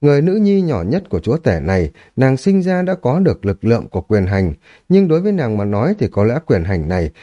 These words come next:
cũng không phải chuyện may mắn gì. Nàng phải lấy sinh mệnh của bản thân để khôi phục vạn vật. Cái này rất cường đại nhưng đồng thời cũng vô cùng tàn khốc và lại hiển nhiên có giới hạn.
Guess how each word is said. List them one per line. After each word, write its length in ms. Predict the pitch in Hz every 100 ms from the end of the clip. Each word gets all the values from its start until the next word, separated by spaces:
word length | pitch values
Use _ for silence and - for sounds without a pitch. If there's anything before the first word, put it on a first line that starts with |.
| _
cũng 120 | - 214
không 180 | 202
phải 140 | 170 90
chuyện 220 | - 117 -
may 200 | 110 107
mắn 240 | 101 175
gì. 260 | 180 95 71 - _ _ _
Nàng 240 | 131 135 127
phải 120 | 113
lấy 140 | 120
sinh 320 | 170 196 190 175
mệnh 160 | 107
của 120 | -
bản 240 | 95 95 65
thân 260 | - 123 104 -
để 180 | 110 92
khôi 240 | - 113
phục 200 | 98 104 -
vạn 260 | 104 107 -
vật. 180 | 113 - _ _ _ _
Cái 100 | 208
này 160 | 196 117
rất 260 | 202 -
cường 280 | - 113 90
đại 220 | 110 110 -
nhưng 200 | 123 139
đồng 200 | 117 87 -
thời 200 | 90 151
cũng 200 | 101 147
vô 200 | 170 165
cùng 140 | 98 80
tàn 240 | 104 87 76
khốc 180 | 185 196 _ _ _
và 140 | 117 110
lại 220 | 107 107
hiển 320 | 123 104 65
nhiên 200 | 104 107 95
có 140 | 104
giới 200 | 113 143
hạn. 220 | 170 117